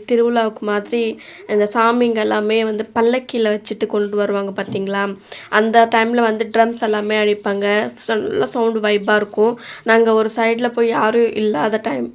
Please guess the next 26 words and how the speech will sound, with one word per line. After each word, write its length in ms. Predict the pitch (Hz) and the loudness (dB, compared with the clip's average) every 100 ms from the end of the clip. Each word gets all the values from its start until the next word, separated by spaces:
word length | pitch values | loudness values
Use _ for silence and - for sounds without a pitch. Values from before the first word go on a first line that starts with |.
| _ | _
யாரும் 320 | 214 208 220 | 0 2 4
இல்லாத 300 | 214 208 214 | 4 4 2
இடத்துல 380 | 214 202 202 208 | 2 0 0 -2
போய் 200 | 214 233 - - - | -2 -4 -6 -14 0
நாங்க 320 | 214 208 214 | 2 4 4
பாட்டுக்கு 580 | 226 233 240 254 - 359 - - | 0 -2 -4 -8 -10 -10 -16 -8
நல்லா 380 | 214 202 240 277 | -2 2 4 4
டான்ஸ் 400 | 233 220 220 226 | 4 2 2 0
ஆடுவோம். 260 | 208 214 | 2 2
எங்க 220 | 220 269 | 0 -4
கூட 480 | 202 220 214 214 226 - - _ | -4 2 4 4 0 -6 -20 _
எங்க 480 | 220 214 214 208 208 | 0 2 4 4 2
அக்கா, 460 | 214 208 - 220 214 | 0 -2 -4 -2 -2
தங்கச்சி, 420 | 214 202 202 233 | -2 -4 -4 -6
பெரியப்பா 400 | 233 214 208 208 | -2 0 0 -2
பொண்ணு, 500 | 208 208 202 208 208 | -4 -2 0 0 0
சித்தப்பா 360 | 208 208 214 208 | -2 -6 -4 -4
பொண்ணு, 320 | 208 208 208 | -4 -2 -2
மாமா 360 | 262 208 220 | -2 -2 0
பொண்ணு, 400 | 214 214 208 208 | -2 -2 0 2
இந்த 180 | 202 208 | 0 0
மாதிரி 240 | 214 240 240 | 0 -2 -2
நிறைய 400 | 220 214 262 233 | -2 0 0 2
பேர் 160 | 254 | 2
எல்லாருமே 480 | 254 233 233 233 247 | 2 2 2 2 -2
சேர்ந்து 340 | 247 240 240 | -2 -2 -4